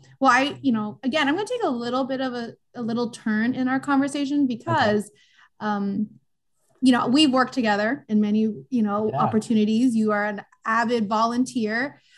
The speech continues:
Speaker 1: uh, t-, you know, in the Alumni Association, and you actually serve on our entertainment industry cabinet.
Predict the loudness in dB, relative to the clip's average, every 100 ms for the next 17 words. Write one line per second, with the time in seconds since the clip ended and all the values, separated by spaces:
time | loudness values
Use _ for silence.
0 | _ -4 -2 -2 -4 -10 -6 0 2 2
1 | 4 4 4 2 2 0 -2 -4 -4 -2
2 | -2 -2 0 0 0 -2 -4 -4 -6 -4
3 | -2 0 0 0 0 0 0 0 0 0
4 | -2 -2 -6 -6 0 2 4 2 0